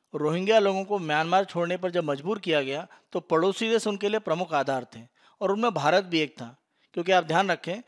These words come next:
जब हम म्यांमार की बात करते हैं तो अरुणाचल प्रदेश, नागालैंड, मणिपुर और मिजोरम ये भारत के राज्य हैं जो म्यांमार के साथ सीमा एक तरह से साझा करते हैं और पश्चिमी म्यांमार का जो रखाइन प्रांत है वहीं पर प्रमुख रूप से रोहिंग्या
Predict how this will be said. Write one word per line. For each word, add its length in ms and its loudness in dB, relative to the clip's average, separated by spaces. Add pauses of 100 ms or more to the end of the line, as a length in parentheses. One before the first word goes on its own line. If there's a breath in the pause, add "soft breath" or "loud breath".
(240 loud breath)
जब 220 4
हम 140 4
म्यांमार 400 2
की 120 -2
बात 220 2
करते 280 -2
हैं 180 -12 (260 soft breath)
तो 60 2
अरुणाचल 400 4
प्रदेश, 400 2
नागालैंड, 540 4
मणिपुर 400 0
और 80 4
मिजोरम 460 0 (340 soft breath)
ये 100 -2
भारत 280 4
के 120 4
राज्य 340 4
हैं 160 0
जो 140 0
म्यांमार 400 2
के 120 -6
साथ 200 -2
सीमा 340 -2
एक 100 -6
तरह 200 -2
से 340 -2
साझा 340 -4
करते 300 -6
हैं 200 -12 (400 soft breath)
और 220 0
पश्चिमी 440 2
म्यांमार 400 4
का 120 2
जो 100 4
रखाइन 400 2
प्रांत 360 2
है 80 2
वहीं 320 -2
पर 200 4
प्रमुख 320 -2
रूप 100 -6
से 140 -2
रोहिंग्या 460 2